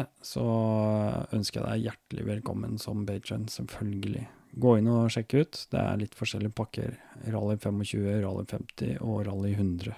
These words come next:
som du kan velge mellom. Eller så har jeg jo en, eh, stor drøm da, om å utvikle denne podcasten litt, og det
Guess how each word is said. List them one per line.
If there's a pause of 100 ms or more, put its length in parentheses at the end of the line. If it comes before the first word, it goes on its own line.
(160)
som
du
kan
velge
mellom. (1080)
Eller
så
har
jeg
jo (100)
en,
eh,
stor
drøm
da, (160)
om (100)
å (520)
utvikle
denne
podcasten
litt,
og
det